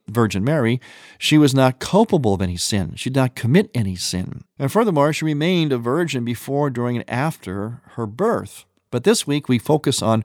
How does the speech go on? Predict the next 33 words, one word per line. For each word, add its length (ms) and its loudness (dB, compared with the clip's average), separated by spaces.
her 120 2
conception. 880 -2
Now, 120 2
oftentimes, 560 2
there's 180 0
a 40 -4
confusion. 640 0
A 60 -4
lot 180 0
of 80 -2
people 380 -4
sometimes 480 -2
think 240 -4
that 240 -4
the 120 -4
Immaculate 460 -2
Conception 580 -4
means 300 -2
Jesus' 640 0
conception. 720 -8
<laughs> 60 -20
But 100 -2
his 220 4
conception 600 -2
in 100 -2
the 80 -4
flesh 460 -2
is, 340 4
of 160 -4
course, 400 -2
during 440 0
March 300 -4
twenty-fifth. 800 -4